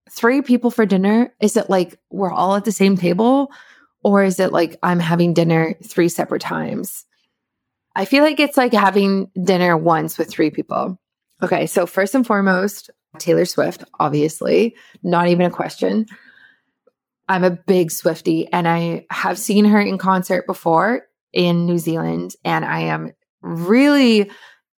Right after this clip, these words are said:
hoping she comes to Canada for the Eras Tour because I really wanna get tickets. And yeah, I really, really wanna do <laughs> that. So Taylor Swift would be my number one.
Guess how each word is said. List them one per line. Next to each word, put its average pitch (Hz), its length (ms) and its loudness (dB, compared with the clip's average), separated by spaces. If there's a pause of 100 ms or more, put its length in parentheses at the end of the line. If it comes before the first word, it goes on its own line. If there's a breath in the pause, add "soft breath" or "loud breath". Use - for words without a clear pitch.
(180)
hoping 233 340 2
she 220 120 -2
comes 202 220 0
to - 80 -14
Canada 180 360 0
for 175 140 -2
the 170 160 0
Eras 165 300 0
Tour 165 340 0
because 160 260 -2
I 160 80 0 (140)
really 196 240 4
wanna 180 160 2
get 151 160 -2
tickets. - 560 -10 (420 loud breath)
And 156 320 -6 (920)
yeah, 160 320 -4 (160)
I 156 340 0
really, 175 480 2
really 156 240 0
wanna 165 160 -4
do - 160 -10
<laughs> - 320 -12
that. - 1080 -8
So 185 300 0
Taylor 277 300 2
Swift 269 240 0
would 247 100 2
be 240 100 4
my 233 140 4
number 214 240 0
one. 180 420 -2